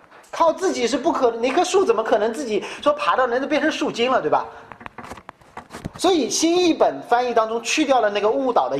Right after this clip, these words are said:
要，他说他像一棵树栽在溪水旁。这不是一棵树的努力，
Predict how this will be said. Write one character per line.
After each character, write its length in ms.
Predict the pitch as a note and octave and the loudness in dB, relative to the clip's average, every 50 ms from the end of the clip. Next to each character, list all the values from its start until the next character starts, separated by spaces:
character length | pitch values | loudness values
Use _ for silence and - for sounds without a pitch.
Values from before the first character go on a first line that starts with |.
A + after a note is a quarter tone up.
| D#3 E3+ | -2 0
要， 300 | C4 A3+ - - F2 - - - - - - - - - - | 2 2 2 0 -4 -6 -10 -12 -14 -16 -18 -20 -20 -20 -10
他 120 | - - A3+ | -8 -4 0
说 160 | B3+ C4 B3 | 0 0 0
他 280 | B3 - - - D4+ G#3 | 0 -2 -4 -2 -2 -2
像 320 | G3 - F4+ F4 C4+ E3+ | 0 0 2 2 2 0
一 60 | C3+ | -2
棵 160 | - - C#3 | -8 -8 -10
树 220 | B2+ - - B2+ A2 - - - _ _ _ | -10 -10 -12 -16 -18 -18 -20 -20 _ _ _
栽 240 | - - G3 F#3+ F#3+ | -6 -2 -2 -2 0
在 160 | G3 F3+ - | -2 -2 -4
溪 180 | - - - D#3+ | -4 -8 -10 -10
水 160 | D3 E3+ D#3+ | -10 -12 -12
旁。 140 | - - - - _ _ _ _ _ _ _ _ _ _ _ _ _ _ _ - - - - | -14 -16 -20 -20 _ _ _ _ _ _ _ _ _ _ _ _ _ _ _ -20 -20 -6 -2
这 120 | - G4 | 0 0
不 240 | G4 - C#4 D4 E4 | 0 0 0 2 2
是 180 | D#4+ E4+ F4+ E4 | 2 4 4 2
一 60 | D#4 | 4
棵 180 | - - F4+ | 4 2 2
树 200 | F4+ - - E4 | 2 2 0 2
的 100 | E4 E4 | 2 2
努 260 | D4 B3 A3 G3 E3 F3+ | 4 4 2 2 2 2
力， 480 | G#3 C#4+ C#4 G3 C#3 - - - - | 0 0 0 -2 -4 -6 -10 -18 -20